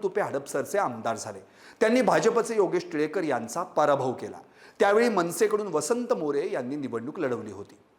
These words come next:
दोन हजार नऊ ते दोन हजार एकोणीस या तीन निवडणुकांमध्ये कोण झाले होते हडपसरचे आमदार,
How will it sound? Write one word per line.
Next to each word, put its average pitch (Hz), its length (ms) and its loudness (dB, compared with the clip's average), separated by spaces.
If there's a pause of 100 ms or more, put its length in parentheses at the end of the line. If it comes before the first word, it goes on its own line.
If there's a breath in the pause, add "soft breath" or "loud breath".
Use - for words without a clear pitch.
(400 soft breath)
दोन 208 260 4
हजार 262 240 4
नऊ 233 260 2
ते 143 120 -2
दोन 131 160 -2
हजार 151 200 0
एकोणीस 202 460 -6 (140 loud breath)
या 175 120 4
तीन 254 300 -2
निवडणुकांमध्ये 202 760 0
कोण 247 400 -2
झाले 208 240 0
होते 214 240 0
हडपसरचे 185 560 -4
आमदार, 214 380 -2